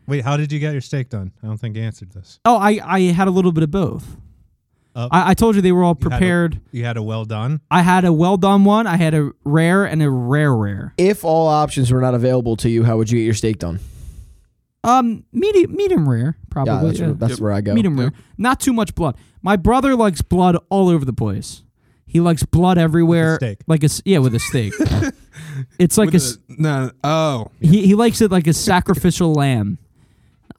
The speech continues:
Speaker 2: uh, uh, is what he likes. It, it's just
Speaker 3: Nice.
Speaker 2: blood all over the place, and I can't do that. But I like a little bit of blood.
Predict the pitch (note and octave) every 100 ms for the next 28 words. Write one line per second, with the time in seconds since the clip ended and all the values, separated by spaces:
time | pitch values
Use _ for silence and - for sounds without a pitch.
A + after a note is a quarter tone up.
0 | - C#3 - C#3+ B2+ D3+ C3+ C#3+ C3+ A#2
1 | G2+ F#2 - - - C#3+ D3+ D3 - E3+
2 | F#2 F#2 D3 E3 F3 E3+ E3 D3+ D3 C#3+
3 | E3 D3 C#3 - - C#3+ D3 - D#3 D3+
4 | G2+ B2 D3+ F3+ F#3 F3 _ _ D#3+ D3+
5 | F#3 G3 E3 D3+ F3+ A3+ A3 G3 G3 D#3+
6 | D#3 A#2+ G2+